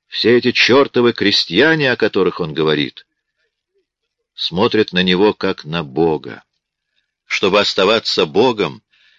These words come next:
он должен иметь деньги, такие деньги, что нам и не снились. Его брат руководит Красным Драконом, и у этой организации есть деньги, нужные Саванто,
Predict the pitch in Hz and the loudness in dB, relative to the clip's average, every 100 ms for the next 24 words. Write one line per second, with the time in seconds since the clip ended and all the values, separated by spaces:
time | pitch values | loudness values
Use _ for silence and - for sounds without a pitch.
0 | _ 92 98 110 107 113 104 107 90 87 | _ -4 2 4 4 2 0 0 0 0
1 | 110 107 92 - - - 123 131 117 110 | 0 0 -2 0 0 0 0 2 2 0
2 | 87 73 71 - - - - 90 87 101 | 0 -4 -8 -10 -20 -10 -4 0 0 0
3 | 98 95 - 80 87 85 - - - _ | 0 -2 -4 -2 -2 -2 -4 -8 -12 _
4 | _ _ _ _ _ 131 147 120 143 143 | _ _ _ _ _ 0 2 4 2 0
5 | 127 - 120 120 131 110 127 - 117 98 | -2 0 2 2 -2 0 0 0 -6 -2
6 | 98 - 147 123 80 64 _ _ _ _ | -2 0 0 0 -2 -8 _ _ _ _
7 | - 85 104 113 120 113 104 92 95 85 | -2 2 4 4 4 2 2 0 0 2
8 | 113 - 107 98 92 135 110 - 71 95 | 0 2 0 2 2 2 0 -4 -2 0
9 | 107 85 85 98 82 85 78 - 80 117 | 0 0 -2 -2 -4 -4 -2 -2 0 0
10 | 107 90 73 | -2 -2 -2